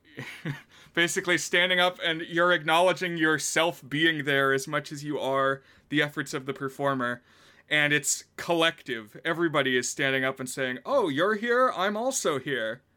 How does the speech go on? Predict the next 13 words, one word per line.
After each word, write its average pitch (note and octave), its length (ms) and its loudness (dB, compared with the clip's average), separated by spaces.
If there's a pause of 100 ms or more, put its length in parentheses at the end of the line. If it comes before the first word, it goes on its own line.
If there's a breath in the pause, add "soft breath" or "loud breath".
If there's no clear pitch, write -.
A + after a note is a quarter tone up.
(380)
And D3+ 200 -4
so F3 200 2
this G3 280 2
thing G#3 240 -2
has F#3 320 0
value D#3+ 520 2
because D3 400 -4
we've D3 500 -6 (100)
joined D3+ 400 -4
together C#3+ 500 -2
to C3+ 420 -4
consume C3+ 520 -6
it. - 160 -18